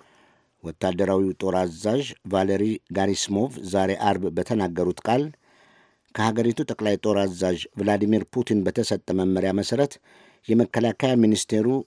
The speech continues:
ሶሪያ ውስጥ ያሉትን የእግረኛ ወታደሮችን ቁጥር መቀነስ ይጀምራል ብለዋል።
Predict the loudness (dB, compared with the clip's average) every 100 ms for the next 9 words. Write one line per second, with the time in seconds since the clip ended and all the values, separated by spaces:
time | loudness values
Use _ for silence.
0 | _ -14 0 2 4 4 2 -2 0 0
1 | 0 -2 -2 -2 0 -2 0 0 0 0
2 | 0 -2 -2 0 -2 -2 -6 -8 -4 -4
3 | -4 -2 -2 -2 -4 -4 -4 -2 -2 -4
4 | -6 -6 -8 -8